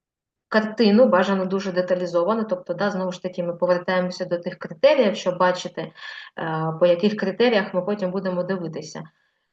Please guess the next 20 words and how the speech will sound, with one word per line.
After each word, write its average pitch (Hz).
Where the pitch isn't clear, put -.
М, 170
і 240
пропонується 247
продовжити 180
це -
коло 208
якось 175
так, 330
щоб -
з 170
цього 214
народилася 170
або 180
ціла 180
картина 233
з 180
якимось 185
певним 180
сценарієм, 180
або, 180